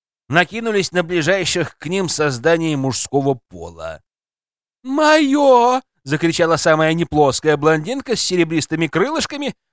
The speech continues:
загребая в охапку сразу троих студентов и принимаясь их целовать. А потом тут же и получила по макушке увесистым кулаком. Одна из жертв оказалась низенькой, но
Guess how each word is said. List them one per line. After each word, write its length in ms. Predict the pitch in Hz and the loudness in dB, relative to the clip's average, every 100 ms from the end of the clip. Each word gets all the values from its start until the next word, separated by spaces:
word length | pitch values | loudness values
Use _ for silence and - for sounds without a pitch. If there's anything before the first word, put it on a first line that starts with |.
| _ | _
загребая 720 | 101 139 180 180 180 196 190 | -4 0 2 2 4 4 4
в 60 | 180 | 2
охапку 360 | 160 175 185 | 0 -4 -4
сразу 320 | - 175 165 | 0 0 0
троих 460 | 160 156 185 156 127 | 0 0 2 0 -6
студентов 640 | - 139 143 233 294 277 - _ _ _ _ | -8 -4 -2 -2 -2 -8 -8 _ _ _ _
и 200 | - 117 170 | -8 -4 -4
принимаясь 720 | 277 269 156 123 151 208 - | -4 -6 -4 -4 -4 -8 -10
их 240 | 110 101 | -10 -10
целовать. 760 | - 139 147 107 78 78 - - _ _ _ _ _ _ _ _ _ _ _ _ _ _ _ _ | -10 -2 -2 -2 -8 -16 -18 -20 _ _ _ _ _ _ _ _ _ _ _ _ _ _ _ _
А 100 | - | -2
потом 320 | 147 180 247 190 | 0 2 2 0
тут 280 | - 269 359 | 0 2 2
же 100 | 254 277 | -2 -6
и 80 | 202 | -6
получила 480 | 160 147 143 190 160 | -2 -2 -2 0 0
по 140 | 143 | 0
макушке 500 | 135 120 269 - 262 - | 0 0 -4 -6 -8 -2
увесистым 680 | 190 127 196 202 - 185 | -2 0 -2 -2 -2 -4
кулаком. 540 | 160 156 175 - 127 131 | -4 -2 -2 0 -4 -2
Одна 320 | 151 151 135 170 | 0 0 0 -4
из 200 | 180 143 | -2 -4
жертв 500 | 113 156 214 - _ _ _ _ | 0 2 2 -2 _ _ _ _
оказалась 600 | 135 160 147 190 175 - | 0 0 0 0 0 -2
низенькой, 680 | 135 196 262 175 165 139 123 | -4 -2 -2 -4 -4 -4 -4
но 480 | 120 175 180 135 | 0 4 4 2